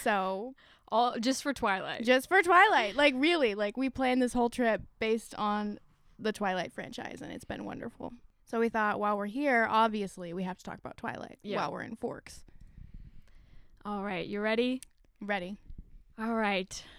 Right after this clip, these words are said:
Speaker 2: Twilight.
Speaker 1: Twilight, let's go.
Speaker 2: Came out November twenty-first, two thousand eight.
Speaker 1: Mm-hmm.
Speaker 2: It's directed by Catherine Hardwicke. Um, she's, I don't,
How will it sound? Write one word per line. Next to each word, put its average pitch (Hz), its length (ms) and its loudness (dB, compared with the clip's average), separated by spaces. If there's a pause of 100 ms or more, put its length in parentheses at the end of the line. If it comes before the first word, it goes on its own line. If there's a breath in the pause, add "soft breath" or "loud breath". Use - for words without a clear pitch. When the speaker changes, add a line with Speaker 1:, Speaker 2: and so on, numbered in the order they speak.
(160 loud breath)
Speaker 2:
Twilight. 220 800 2
Speaker 1:
Twilight, 294 800 8
let's 254 300 2
go. 247 800 4
Speaker 2:
Came 220 240 -2
out 208 200 0
November 208 460 -2
twenty-first, 254 760 -4 (140)
two - 160 -12
thousand 247 340 -4
eight. - 360 -2
Speaker 1:
Mm-hmm. 202 140 -16 (1000)
Speaker 2:
It's 233 200 -10
directed 220 380 -6
by 220 160 -6
Catherine 262 480 -6
Hardwicke. 226 560 -6 (120)
Um, 208 340 -8
she's, 226 580 -8 (440)
I 220 80 -4
don't, 233 140 -8